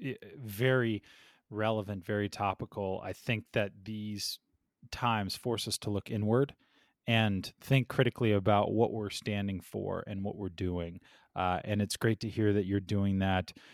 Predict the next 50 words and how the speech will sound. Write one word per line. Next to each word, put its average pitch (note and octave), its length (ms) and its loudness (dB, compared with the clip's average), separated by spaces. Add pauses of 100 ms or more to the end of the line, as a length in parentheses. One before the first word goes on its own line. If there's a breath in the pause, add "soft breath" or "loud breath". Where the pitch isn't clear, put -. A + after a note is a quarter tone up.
(120)
You G#2+ 80 0
know, F#2+ 360 6
y-, E2+ 240 -6 (180)
like A2 380 -4
you G2 60 -2
said, G#2+ 260 4
you're B2+ 140 10
running A#2 240 8
a G2+ 40 2
small A2 220 2
business G2+ 340 0
of G2+ 120 0
your G2+ 180 6
own A2+ 200 8
inside G2+ 440 4
of F2+ 60 0
Ellevest, G2+ 520 0
right? G2+ 120 0
You G2 180 -4
have G2+ 160 -2
your G2+ 120 4
own F#2+ 100 2
clients. A2+ 560 0
You F#2+ 100 0
have G2 220 -4
to F#2+ 200 2 (300 loud breath)
help A2+ 240 4
them G2+ 180 2
through - 200 -2
this, C3+ 240 2
and G#2+ 80 2
you G#2+ 120 4
have G#2 200 -2
to G#2+ 100 -6
look G2+ 220 -4
at - 120 -10
yourself G2 360 -2
in G2 80 -4
the F#2 40 0
mirror F#2 240 0
and G2 120 0
say, G#2 140 2
"All G2 60 4
right, G2+ 300 4 (360)
what G#2+ 400 2
do G#2+ 100 6
I G2+ 100 8
stand F#2 320 -2
for?" - 340 -10 (420 soft breath)
Um, F#2 440 4